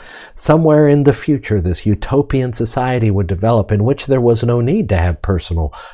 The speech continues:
property. Everything was shared as everyone had need. But as we know from being in the world more than two thousand years after those men came and went, uh, we see that that has not been realized, and it's not been realized primarily because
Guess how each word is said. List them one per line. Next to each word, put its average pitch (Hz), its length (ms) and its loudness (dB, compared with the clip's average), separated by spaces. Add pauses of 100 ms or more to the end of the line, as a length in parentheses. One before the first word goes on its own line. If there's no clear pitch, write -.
(120)
property. 92 580 0
Everything 131 420 0
was 107 140 2
shared 101 400 -2
as 92 240 -2
everyone 101 580 -2
had 80 440 -4
need. 104 460 -2 (580)
But 107 160 4
as 101 180 2
we 120 160 2
know 135 280 6
from 101 200 0
being 110 220 4
in 110 100 4
the 110 80 2
world 104 520 4
more 107 320 4
than 104 200 2
two 131 180 -2
thousand 113 460 0
years 107 380 2 (360)
after 123 480 2
those 104 320 2
men 101 280 0
came 117 380 -2
and 110 160 0
went, 104 400 -2 (460)
uh, 80 220 -4
we 95 120 -2
see 101 220 -2
that 87 180 -4
that 95 180 0
has 90 220 -2
not 104 340 0
been 143 160 -2
realized, 85 640 -2
and 90 140 -2
it's - 180 -6
not 156 180 2
been 92 140 0
realized 85 420 -2
primarily 98 480 0
because 87 560 -4